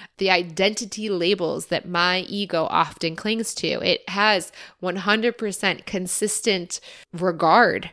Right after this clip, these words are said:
for me in all things, in all cases, and is not triggerable. So the identity is not triggered or shaken from that point of view. So yeah, that's what I would <laughs> say. That's just a little tangent on myself in terms of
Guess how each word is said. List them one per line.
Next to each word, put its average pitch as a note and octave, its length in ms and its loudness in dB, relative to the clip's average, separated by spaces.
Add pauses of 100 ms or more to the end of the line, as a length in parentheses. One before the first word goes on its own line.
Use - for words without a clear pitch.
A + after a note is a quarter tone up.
(100)
for E3+ 340 2
me D#3+ 360 -4
in F#3 200 0
all F3+ 200 6
things, F3 360 0
in D#3+ 80 -2
all D#3+ 120 -4
cases, E3 640 -2
and F3+ 120 0
is F3 200 0
not G3 600 0
triggerable. F3 880 2 (160)
So - 140 -4
the G3 120 8
identity G#3 640 2
is F3+ 160 -2
not F#3 220 -2
triggered E3 640 -2
or F#3+ 80 -2
shaken - 720 0 (100)
from G#3 480 0
that F3+ 220 0
point F3 300 -6
of E3 100 -4
view. F3+ 480 -6 (240)
So F3 560 0 (400)
yeah, D#3 200 -2 (200)
that's A#3 180 4
what A#3+ 100 2
I G3+ 80 6
would G3+ 120 0
<laughs> - 80 -8
say. A3+ 160 4
That's C4 180 -2
just E4+ 160 -2
a D#4 80 0
little G4+ 320 0
tangent A3+ 480 2
on F#3+ 140 0
myself F3 420 0
in E3+ 140 -6
terms E3 300 -6
of D#3+ 160 -6